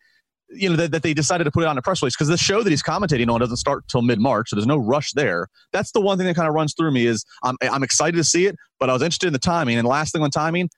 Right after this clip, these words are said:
how interesting that he is gonna be on Dynamite next week. His first Dynamite he's gonna be on is the same Dynamite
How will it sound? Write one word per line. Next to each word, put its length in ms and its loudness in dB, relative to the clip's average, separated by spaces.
how 260 -2
interesting 380 -2
that 80 -2
he 180 4
is 120 0
gonna 140 0
be 80 2
on 100 0
Dynamite 280 0
next 200 -4
week. 180 0
His 140 0
first 320 -2
Dynamite 340 0
he's 120 0
gonna 140 0
be 180 2
on 240 0
is 140 0
the 80 0
same 360 0
Dynamite 440 0